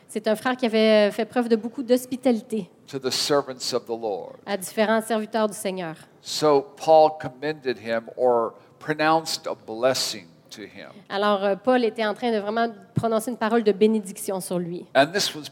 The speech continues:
Speaker 2: Paul's prayer.
Speaker 1: C'était la prière de Paul.
Speaker 2: And this is my prayer for you this afternoon.
Speaker 1: Et cette prière-là, c'est ma prière pour vous cet après-midi.
Speaker 2: Now remember, the angel of the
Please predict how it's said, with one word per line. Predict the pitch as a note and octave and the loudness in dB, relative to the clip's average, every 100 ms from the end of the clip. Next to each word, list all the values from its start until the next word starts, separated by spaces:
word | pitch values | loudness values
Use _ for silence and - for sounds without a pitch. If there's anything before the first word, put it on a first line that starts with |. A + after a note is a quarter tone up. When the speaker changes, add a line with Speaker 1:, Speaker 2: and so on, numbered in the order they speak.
| _ | _
Speaker 2:
Paul's | - A#2+ A2+ - - | 4 6 6 0 -18
prayer. | C#3+ C3+ - - _ | -16 -16 -16 -20 _
Speaker 1:
C'était | - G#3 G#3 | -12 -4 0
la | G3 | 0
prière | - A3 G3+ G#3+ | -2 -4 0 0
de | G3+ | 0
Paul. | F#3+ G#3+ F3 D#3 F3 - | -2 -2 -2 -6 -14 0
Speaker 2:
And | B2+ | 0
this | C#3+ D#3+ - | 2 -2 -2
is | A2+ | 0
my | C#3 C#3 | 0 0
prayer | C#3 - C3+ C3 - | -2 -2 -2 -2 -6
for | A#2 A2+ G#2+ | -12 -12 -8
you | D3 D#3 F2+ F#2 | -2 -2 -4 -12
this | G#2 - | -12 -8
afternoon. | G2 F#2+ - A2+ C#3+ G2 - | -6 -6 -8 -10 -12 -16 -14
Speaker 1:
Et | |
cette | F#3 G3+ | -8 -8
prière-là, | - A#3 A3 A#3 | -6 -2 0 0
c'est | A#3+ | -2
ma | G3+ A#3 | -6 -6
prière | B3 - A#3 A3+ | -8 -4 -4 -2
pour | A3+ | -6
vous | F#3+ E3+ G3+ | -8 -8 -8
cet | F#3 F#3+ | -6 -6
après-midi. | F3+ - F#3+ F3+ D#3 | -8 -10 -8 -8 -6
Speaker 2:
Now | D#3+ | 0
remember, | B2 C3 D#3 E3+ C#3 | 0 0 0 2 0
the | A#2+ C3+ | -2 -8
angel | B2+ D#3 E3 C#3+ D3+ A2+ | -6 -8 -10 -10 -6 -2
of | |
the | B2 | -2